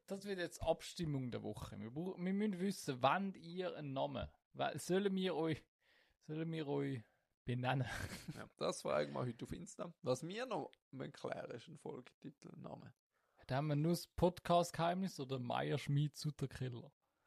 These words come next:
Speaker 2: Ich will auch für den Podcast kämpfen.
Speaker 1: Ja, dann nennen wir es doch gerade so. Ist das, ah, das ist Folge neunundsechzig!
Speaker 2: Schon?
Speaker 1: Das ist Jubiläum, neunundsechzig.
Speaker 2: <laughs> Ja.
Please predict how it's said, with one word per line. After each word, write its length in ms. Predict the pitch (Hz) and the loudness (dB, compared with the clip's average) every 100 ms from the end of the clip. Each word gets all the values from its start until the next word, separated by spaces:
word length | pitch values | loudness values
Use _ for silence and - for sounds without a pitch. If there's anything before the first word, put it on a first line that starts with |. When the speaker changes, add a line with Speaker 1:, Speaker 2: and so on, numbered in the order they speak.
| - - - - _ | -20 -20 -20 -20 _
Speaker 2:
Ich 60 | - | 0
will 60 | - | 2
auch 120 | 190 | 2
für 80 | - | -2
den 80 | - | -10
Podcast 500 | - - - - - | -10 -10 -12 -12 -12
kämpfen. 260 | - 170 123 | -16 -12 -6
Speaker 1:
Ja, 100 | 113 | -2
dann 160 | 113 | -2
nennen 200 | 113 127 | 0 -2
wir 80 | 123 | -4
es 100 | 117 | -8
doch 160 | - 117 | -12 -12
gerade 240 | - 175 | -12 -12
so. 220 | - - 147 - | -14 -16 -16 -6
Ist 180 | 131 - | 0 2
das, 160 | 247 - - 123 | 2 0 -2 2
ah, 200 | 220 330 381 | 10 12 12
das 80 | 330 | 8
ist 100 | - | 10
Folge 260 | 359 392 285 | 12 12 12
neunundsechzig! 1200 | 330 392 480 466 440 440 339 381 - - - - - - - - | 10 10 12 12 12 12 10 10 6 0 0 0 -2 -10 -12 -4
Speaker 2:
Schon? 220 | 165 - | 2 6
Speaker 1:
Das 100 | 180 | 10
ist 60 | 240 | 12
Jubiläum, 840 | 302 247 208 208 277 277 196 147 | 12 12 10 12 12 12 10 8
neunundsechzig. 840 | 156 262 277 220 156 139 127 - - | 8 10 8 10 8 8 4 2 2
Speaker 2:
<laughs> 0 | |
Ja. 160 | 113 | 0